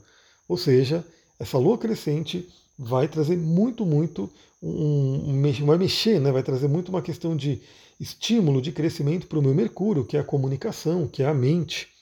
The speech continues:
que é o pensamento. E a lua estará na casa dois, que é a casa do dinheiro, das finanças. Então é muito interessante porque eu consigo ver exatamente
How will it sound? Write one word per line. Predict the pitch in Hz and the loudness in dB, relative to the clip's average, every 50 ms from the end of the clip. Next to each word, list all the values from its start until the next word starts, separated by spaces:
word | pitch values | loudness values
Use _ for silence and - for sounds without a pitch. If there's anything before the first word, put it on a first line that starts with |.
| _ _ _ _ | _ _ _ _
que | - | -2
é | 143 | -2
o | 139 | -2
pensamento. | - 143 127 110 - 170 143 131 165 180 147 - - - _ _ _ _ - - - - - _ - | 0 -4 -6 -4 -4 -2 2 2 2 2 2 -2 -6 -12 _ _ _ _ -20 -20 -20 -20 -20 _ -2
E | 262 | 2
a | 247 170 | 4 4
lua | 135 135 160 190 | 4 4 4 2
estará | - - 180 160 156 165 | 0 0 0 2 2 2
na | 185 170 | 0 -2
casa | - 180 175 208 208 | -2 -2 0 0 -2
dois, | 139 113 139 170 175 143 - | -2 0 2 2 2 0 0
que | - 147 | -2 -6
é | 135 | -4
a | - | -4
casa | 135 117 110 127 | -2 -2 -2 -2
do | 120 143 | -2 -2
dinheiro, | 143 175 202 156 131 151 151 123 120 | -2 0 0 2 2 2 2 2 2
das | 113 123 - - | 0 -2 -4 -4
finanças. | - 165 127 127 143 156 143 - - 123 107 - - - _ - - - _ _ _ | -4 -2 0 0 2 0 0 -2 -2 -4 -4 -4 -8 -16 _ -20 -20 -20 _ _ _
Então | 147 110 - 170 | -10 -2 2 2
é | 156 | 4
muito | 135 151 196 202 240 | 4 4 2 0 -2
interessante | 214 - - 262 - - 175 180 - - | -4 -4 -4 -4 -2 -4 -4 -4 -4 -8
porque | - 226 - - | -10 -10 -6 -2
eu | 220 233 - 175 175 | 0 2 2 2 0
consigo | - - - - 226 208 135 | 0 -4 -4 -4 -4 -4 -2
ver | 156 131 151 - - | 0 0 0 2 2
exatamente | 180 160 170 196 - 208 180 143 139 151 - - 160 151 | 2 0 0 -2 -2 -2 -2 0 0 -2 -2 -6 -10 -12